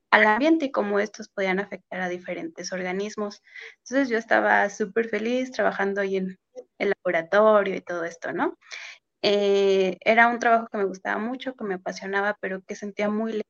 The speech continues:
lejano de, de la realidad, ¿no? Era como encerrarme en ese mundito, en ese laboratorio, y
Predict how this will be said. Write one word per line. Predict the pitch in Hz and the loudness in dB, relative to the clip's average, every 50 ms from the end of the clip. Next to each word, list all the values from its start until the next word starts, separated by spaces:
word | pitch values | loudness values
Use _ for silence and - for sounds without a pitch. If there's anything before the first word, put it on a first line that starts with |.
| _ _ - | _ _ -6
lejano | 190 185 - - - _ _ _ | -6 -4 -6 -6 -10 _ _ _
de, | - 185 175 165 165 170 165 - 175 _ _ _ - | -10 -8 -8 -6 -6 -8 -10 -12 -14 _ _ _ -6
de | - 180 | -4 -2
la | 185 180 175 | -2 -2 -2
realidad, | 175 180 - - 170 175 180 170 170 165 | -2 -4 -6 -6 -4 -4 -4 -4 -4 -6
¿no? | - 185 196 226 | -6 -6 -4 -4
Era | 233 208 202 202 | -4 -6 -6 -8
como | - - 220 220 208 202 | -6 -4 -2 0 2 2
encerrarme | 202 196 196 202 196 202 202 208 214 214 233 233 | 0 0 -2 -2 2 4 4 4 4 2 -2 -4
en | 220 | -4
ese | 202 202 202 220 | -4 -4 -4 -6
mundito, | 214 196 185 185 185 180 175 - - | -6 -4 -4 -2 -2 -4 -4 -4 -6
en | 196 190 | -4 -4
ese | 190 190 196 202 | -4 -6 -4 -4
laboratorio, | 196 185 175 170 170 - 180 - - - 180 175 196 226 311 339 _ _ - - _ _ - - - - _ _ _ _ - - | -2 -2 -2 -4 -6 -8 -10 -12 -10 -10 -10 -8 -6 -8 -8 -10 _ _ -20 -20 _ _ -20 -20 -20 -20 _ _ _ _ -8 -6
y | 202 202 202 202 | -4 -2 -2 -2